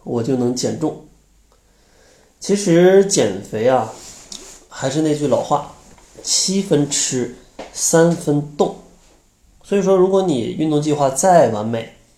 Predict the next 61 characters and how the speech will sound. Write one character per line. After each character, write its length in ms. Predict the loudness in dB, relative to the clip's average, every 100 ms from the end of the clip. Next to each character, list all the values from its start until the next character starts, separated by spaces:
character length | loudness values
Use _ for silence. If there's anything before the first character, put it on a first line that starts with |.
| -20 -20 -20 _ _ _
你 180 | -2 2
饮 180 | 2 0
食 200 | -6 -4
上 200 | 0 0
不 120 | 0
加 220 | -4 -4
以 60 | -6
控 260 | -6 -6 -6
制， 180 | -12 -20 _ _
呃， 520 | -12 -8 -6 -6 -8 -4
最 180 | -4
极 100 | -2
端 180 | 0 0
的 60 | 2
例 180 | 0 0
子 120 | 0
就 100 | -4
是 140 | -6
相 200 | -2 -4
扑 140 | -2 -4
运 140 | -2
动 120 | -2
员， 300 | -4 -8 -12 -14 _ _ -20 -20 -20 -20 -20 -20 2
他 140 | 4
们 100 | 6
的 60 | 2
训 180 | 4 4
练 160 | 6
任 160 | 6 4
务 40 |
应 80 | 2
该 140 | -2
是 360 | -2 0 0 -2
很 200 | -4 -10
强 400 | -8 -6 -6 -6
的， 200 | -6 -8 -18 _
但 160 | 2 2
是 360 | 2 -2 -4 -16
他 140 | -8 -6
们 100 | -2
还 140 | -2
是 240 | -2 -6 -10 -18 -8
长 180 | -6 -4
得 120 | -6
很 120 | -4
多 140 | -4
脂 180 | -4 -6
肪 240 | -6 -4 -2
啊。 160 | -4 -6 -20 -20 -20 -20 -20 -20 -14
这 120 | 2
是 80 | 2
为 120 | 2
什 140 | -2 -4
么？ 100 | -6
因 160 | -4
为 80 | -2 -4 -8
饮 200 | -12 -12
食 220 | -14 -12
上， 320 | -4 -4 -4 -12
呃， 180 | -14 -14
是 420 | -12 -10 -8 -6